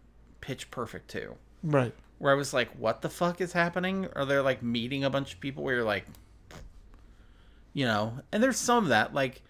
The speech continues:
Speaker 1: had I not seen the, the trailer for the first one, I wouldn't know that Hannibal Buress was in the first one as
Speaker 2: Mm.
Speaker 1: well, to pick up on the joke.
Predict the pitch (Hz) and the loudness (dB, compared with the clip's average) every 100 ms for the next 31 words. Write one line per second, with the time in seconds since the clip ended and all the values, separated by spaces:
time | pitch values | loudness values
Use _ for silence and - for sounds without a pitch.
0 | - - - - - 185 180 190 180 - | -20 -20 -20 -20 -4 2 6 6 6 2
1 | - 160 156 131 - 160 - - 240 180 | -2 -4 -2 -4 -6 -14 -6 2 2 2
2 | 117 123 113 123 117 - 135 117 123 156 | -4 -6 -6 -6 -8 -8 -6 -4 -2 -2
3 | 147 135 117 - - 135 127 104 - 135 | 0 0 -2 -6 -8 -4 -4 -6 -4 0
4 | 117 - - 101 107 98 95 - - - | 0 -2 -8 -10 -8 -8 -8 -14 -20 -20
5 | - - - - - - - 131 107 - | -20 -20 -20 -20 -20 -20 -12 -8 -6 -2
6 | 123 - 104 95 160 151 117 95 87 85 | -2 -2 -6 0 4 6 6 4 -2 -8
7 | - - - - - - - 120 113 104 | -14 -20 -20 -20 -20 -16 -6 -2 -2 -2
8 | 104 95 95 110 104 107 - | -6 -8 -6 -4 -4 -6 -14